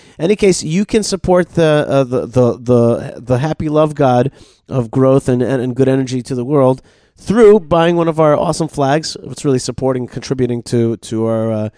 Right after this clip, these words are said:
flag project. So check out yishaifleischer dot com forward slash flag project. Go to the, the, the, the page there. And also, you can support all of our efforts just by clicking like and sharing it, uh, and also, uh, and also share this, this new video around.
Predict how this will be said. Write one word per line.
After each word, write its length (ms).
flag 320
project. 340
So 140
check 180
out 100
yishaifleischer 500
dot 140
com 180
forward 180
slash 200
flag 580
project. 420
Go 120
to 60
the, 220
the, 380
the, 240
the 160
page 320
there. 280
And 140
also, 240
you 80
can 120
support 320
all 120
of 100
our 100
efforts 320
just 180
by 180
clicking 440
like 300
and 140
sharing 380
it, 160
uh, 320
and 200
also, 600
uh, 520
and 140
also 220
share 340
this, 220
this 240
new 160
video 280
around. 360